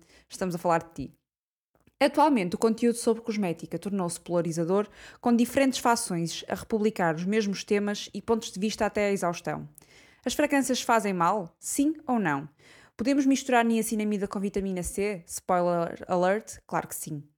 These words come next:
Será que faz sentido escrutinar produtos como se de medicamentos se tratassem?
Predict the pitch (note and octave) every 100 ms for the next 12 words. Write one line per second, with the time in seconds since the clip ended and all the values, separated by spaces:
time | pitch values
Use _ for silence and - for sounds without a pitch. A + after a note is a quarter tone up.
0 | - - - - _ - D#4+ E4+ E4 D#4+
1 | D#4+ C#4 C#4+ - - B3+ C4 B3 A#3+ A3+
2 | A#3 A#3 - C4 B3+ - A#3+ A3+ A#3+ A#3
3 | A3 A3 - - G#3+ G3 F3 G3+ - F3